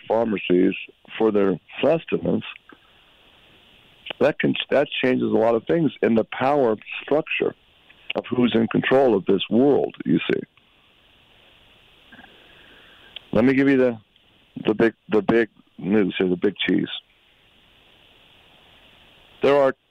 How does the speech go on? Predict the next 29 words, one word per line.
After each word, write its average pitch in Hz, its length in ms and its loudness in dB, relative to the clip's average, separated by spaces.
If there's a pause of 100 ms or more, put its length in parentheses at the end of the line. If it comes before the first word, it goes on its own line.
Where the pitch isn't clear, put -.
(500)
two, 170 420 6 (960)
when 131 120 4
you 135 60 2
talk 160 220 0
about 135 260 2
the 110 80 -2
terrain 120 420 0
of 101 80 -2
the 101 60 -4
body, 90 420 -2
let 107 160 0
me 117 80 2
just 110 260 -2
break 101 220 0
it 90 60 -8
down 92 220 0
this 76 180 -2
way. - 100 -6 (1120)
The 226 80 4
terrain 160 260 0
of 147 60 0
the 131 80 0
body 127 320 2
is 107 120 2 (120)
basically 117 640 2 (120)
the, 101 340 2 (140)
uh, 78 140 2 (100)
overview 101 760 2 (760)
of 117 320 2